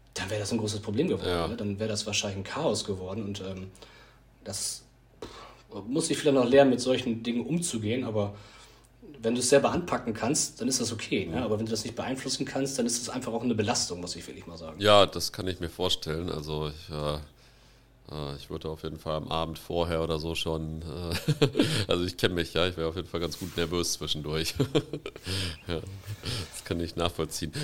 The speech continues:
Speaker 2: Wie machst du das denn alles, äh, neben Werder, Vereinsarbeit, Job und so weiter und so fort? Das, äh, machst du einfach dann zwei Monate jeden Abend ein Stündchen oder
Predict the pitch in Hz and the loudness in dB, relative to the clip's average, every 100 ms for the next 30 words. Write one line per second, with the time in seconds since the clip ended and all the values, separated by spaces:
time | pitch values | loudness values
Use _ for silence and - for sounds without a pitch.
0 | 113 110 113 - 123 - 92 82 92 87 | -2 4 4 6 4 4 4 6 6 4
1 | - 85 80 90 82 80 90 95 90 82 | 4 4 6 4 4 6 8 8 8 4
2 | - 60 90 82 80 78 85 82 - 95 | 0 0 0 0 -2 2 4 4 4 4
3 | - 85 87 92 85 90 90 87 85 90 | 4 -2 0 2 4 4 4 0 0 -4
4 | - 92 90 87 85 - 87 87 85 - | 2 4 4 2 -2 0 2 4 2 -2
5 | - - - 92 - 90 92 87 87 - | -8 -6 2 4 6 6 6 2 2 4
6 | 90 90 95 92 87 87 82 87 85 85 | 4 6 4 4 4 2 2 0 0 -4
7 | - 90 90 90 85 113 107 123 117 90 | 2 4 4 2 2 2 4 4 4 4
8 | 87 87 87 | 4 6 4